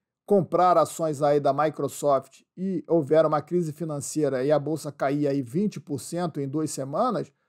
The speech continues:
o Fed vai vir em socorro, vai imprimir moeda, vai cortar juros e a bolsa vai receber esse dinheiro aí impresso pra, e, e logo as ações vão voltar a subir.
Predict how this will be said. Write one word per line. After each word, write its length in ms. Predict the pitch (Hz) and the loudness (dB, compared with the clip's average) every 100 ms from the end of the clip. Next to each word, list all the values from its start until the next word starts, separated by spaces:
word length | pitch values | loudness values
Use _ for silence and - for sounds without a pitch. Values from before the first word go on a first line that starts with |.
| _ _ _ - | _ _ _ -4
o 80 | 214 | 0
Fed 360 | 254 254 254 | 4 4 2
vai 200 | 240 277 | 2 2
vir 320 | 180 196 269 | 2 0 0
em 60 | 240 | 0
socorro, 640 | 160 165 - 131 78 - _ _ | 0 0 0 -4 -6 -10 _ _
vai 260 | - 170 233 | -2 2 2
imprimir 340 | 202 175 165 | 2 0 0
moeda, 560 | 139 131 165 202 175 147 | -2 2 6 6 6 2
vai 180 | 170 190 | 2 0
cortar 400 | 151 - 147 131 | -2 -4 -2 -2
juros 600 | 170 208 220 202 185 - _ _ _ - | -2 0 2 2 0 -6 _ _ _ -2
e 80 | 285 | 2
a 60 | |
bolsa 420 | 226 208 233 262 226 | 6 6 4 2 0
vai 480 | 156 196 262 254 - _ - | 4 6 6 4 -2 _ -4
receber 580 | 220 262 202 156 208 | -4 -4 -2 2 4
esse 220 | 214 202 196 | 4 0 -6
dinheiro 480 | 196 160 190 180 | -8 -8 -6 -4
aí 260 | 139 156 175 _ _ - | -2 -4 -6 _ _ -8
impresso 600 | 151 - 147 170 - - _ _ _ _ | -6 2 4 4 2 -14 _ _ _ _
pra, 320 | 156 165 139 | 2 2 4
e, 160 | 165 165 139 - | 2 0 -2 -4
e 200 | 165 151 - _ _ _ _ _ _ - | -2 -2 -4 _ _ _ _ _ _ 0
logo 300 | 156 147 156 | 4 4 4
as 100 | 151 | 2
ações 320 | 160 - 151 | 0 -2 -4
vão 140 | 156 | -2
voltar 400 | 160 165 - 139 | 0 0 0 0
a 60 | 139 | 0
subir. 520 | - 123 143 202 123 | -2 -6 0 0 0